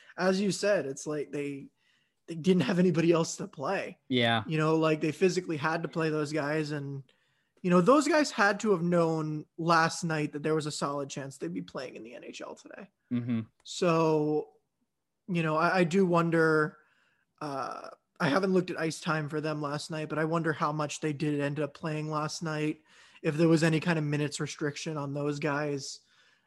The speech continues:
Speaker 1: uh, and maybe if they were rested a little bit more last night than they would have been.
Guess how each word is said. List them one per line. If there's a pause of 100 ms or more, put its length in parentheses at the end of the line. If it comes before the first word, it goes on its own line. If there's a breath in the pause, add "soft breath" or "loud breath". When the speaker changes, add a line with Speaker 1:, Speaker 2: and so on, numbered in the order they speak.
(160)
Speaker 1:
uh, (280)
and
maybe
if
they
were
rested
a
little
bit
more
last
night
than
they
would
have
been.